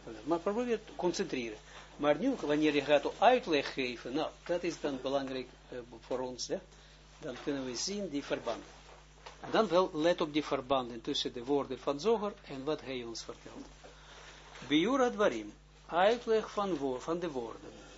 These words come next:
Kan mevaer et hakatuv, tien hanal. Hier legt hij uit,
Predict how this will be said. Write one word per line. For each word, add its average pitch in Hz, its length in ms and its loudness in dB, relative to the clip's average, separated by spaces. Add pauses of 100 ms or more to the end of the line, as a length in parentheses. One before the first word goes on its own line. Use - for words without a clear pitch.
(1700)
Kan 165 500 6
mevaer 170 760 0 (600)
et 147 300 -2
hakatuv, 180 680 -6 (1120)
tien 131 440 -4
hanal. 170 360 -4 (200)
Hier 196 420 -4 (800)
legt 190 360 4
hij 147 160 0
uit, 240 380 2